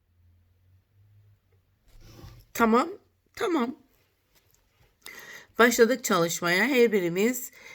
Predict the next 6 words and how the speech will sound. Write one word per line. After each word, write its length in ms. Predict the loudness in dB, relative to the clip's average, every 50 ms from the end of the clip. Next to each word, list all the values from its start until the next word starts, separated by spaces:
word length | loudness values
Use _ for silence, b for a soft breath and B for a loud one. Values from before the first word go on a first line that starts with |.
| B B -8
e, 420 | -4 -2 0 0 0 -2 -2 -4
karşımızdakine 1300 | -4 -2 -2 -2 -2 -4 -6 -6 -6 -8 -6 -6 -6 -6 -6 -8 -6 -2 0 0 0 -2 -4 -10 -16 -20 -20 -20 _ _ _ _ _ _ _ _ 4
ayakkabı 520 | 6 6 6 6 2 -2 -2 -2 -2 -2
numarasını 580 | -4 -4 -4 -4 -4 -4 -6 -6 -8 -10 -10 -10
soruyoruz 680 | -2 2 2 4 4 4 2 0 -2 -2 -4 -4 -8
ki, 300 | -6 -6 -6 -4 -6 B